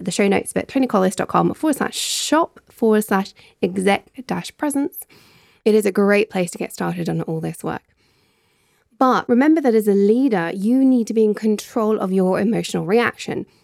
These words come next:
Frustration, anger, hurt, sorry are all valid emotions,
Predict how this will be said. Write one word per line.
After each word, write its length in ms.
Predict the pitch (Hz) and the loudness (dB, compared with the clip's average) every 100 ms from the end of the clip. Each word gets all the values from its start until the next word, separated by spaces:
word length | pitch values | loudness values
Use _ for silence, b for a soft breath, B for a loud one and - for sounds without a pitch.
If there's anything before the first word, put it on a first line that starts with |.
| b b b | b b b
Frustration, 680 | - 285 - 254 190 175 175 - | -2 -2 2 0 2 -2 -2 -2
anger, 440 | 220 208 175 165 | 0 2 0 -4
hurt, 560 | 175 233 220 165 - - | -6 -4 -2 -2 -6 -14
sorry 840 | - - 254 254 190 175 180 - b b b b | -14 -6 0 0 0 -2 -4 -6 b b b b
are 100 | 220 | 0
all 220 | 285 359 277 | 4 4 2
valid 480 | 233 262 320 320 | 0 0 2 2
emotions, 760 | 233 214 285 - 180 - - | 2 0 -2 -4 -8 -8 -10